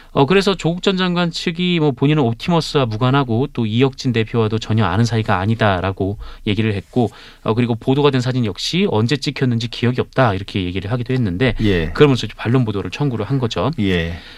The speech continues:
Speaker 1: 어, 그리고 이제 실제로 반론 보도 수정이 이어졌습니다.
Speaker 2: 예, 이제 반론 보도라고 이야기하면 좀 수위가 낮은 거죠. 그지?
Speaker 1: 네, 그렇습니다.
Speaker 2: 예.
Speaker 1: 뭐 반론 보도는 사실 좀 흔한
Speaker 2: 예.
Speaker 1: 일이긴 한데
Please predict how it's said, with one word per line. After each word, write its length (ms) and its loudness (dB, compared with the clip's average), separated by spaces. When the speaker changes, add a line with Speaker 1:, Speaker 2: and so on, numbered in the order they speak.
Speaker 1:
어, 160 2
그리고 180 2
이제 140 -2
실제로 360 0
반론 300 0
보도 160 -4
수정이 340 -6
이어졌습니다. 640 0
Speaker 2:
예, 220 0
이제 140 0
반론 360 4
보도라고 460 0
이야기하면 920 0
좀 360 -2
수위가 400 2
낮은 420 2
거죠. 420 -4
그지? 220 -10
Speaker 1:
네, 140 4
그렇습니다. 380 -2
Speaker 2:
예. 40 -2
Speaker 1:
뭐 100 -4
반론 280 0
보도는 460 2
사실 300 -2
좀 140 0
흔한 720 2
Speaker 2:
예. 160 4
Speaker 1:
일이긴 280 2
한데 360 0